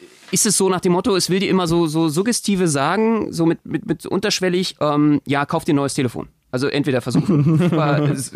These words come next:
Speaker 1: Optionen funktionieren nicht mehr oder alles läuft einfach mal so eine, braucht mindestens so vier Sekunden, bis es lädt oder sich aufmacht oder, äh,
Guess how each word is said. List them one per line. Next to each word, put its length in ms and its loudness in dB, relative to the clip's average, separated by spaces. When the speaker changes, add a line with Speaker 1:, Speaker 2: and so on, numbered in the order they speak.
Speaker 1:
Optionen 400 2
funktionieren 420 0
nicht 120 0
mehr 320 0
oder 180 -2
alles 220 -2
läuft 240 -4
einfach 180 -4
mal 200 0
so 80 -2
eine, 160 0
braucht 220 -2
mindestens 440 2
so 140 2
vier 340 -2
Sekunden, 420 2
bis 100 0
es 160 -2
lädt 460 0
oder 260 0
sich 180 -2
aufmacht 540 -2
oder, 440 0
äh, 380 2